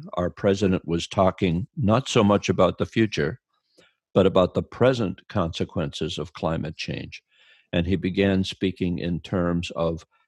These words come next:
how do we at least keep things from getting worse because it is upon us. Hello, I'm Peter Jay. With me once again,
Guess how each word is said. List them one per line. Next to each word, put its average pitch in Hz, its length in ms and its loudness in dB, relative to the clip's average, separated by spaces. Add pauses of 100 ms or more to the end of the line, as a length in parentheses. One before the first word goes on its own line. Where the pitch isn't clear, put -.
(220)
how 110 180 4
do 107 140 2
we 101 120 6
at - 140 2
least 104 320 4
keep - 300 -2
things 92 240 2
from 90 360 0
getting 92 300 2
worse 90 300 2
because 113 600 0
it 95 280 4
is 104 340 4
upon 92 560 2
us. - 320 -8 (920)
Hello, 107 300 6
I'm 101 120 6
Peter 104 260 4
Jay. 98 320 6
With 104 280 4
me 95 160 4
once 107 360 2
again, 101 680 2